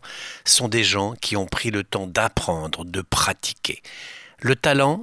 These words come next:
c'est dix pour cent d'inspiration et quatre-vingt-dix pour cent de travail.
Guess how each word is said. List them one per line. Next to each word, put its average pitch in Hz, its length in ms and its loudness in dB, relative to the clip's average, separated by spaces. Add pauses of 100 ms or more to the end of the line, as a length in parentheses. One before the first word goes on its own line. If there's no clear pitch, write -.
c'est - 260 4
dix 98 280 0
pour - 240 0
cent 139 160 4
d'inspiration 101 800 4 (280)
et 107 140 0 (120)
quatre-vingt-dix 113 840 2
pour 104 240 -4
cent 98 240 2
de 90 160 -4
travail. - 640 -6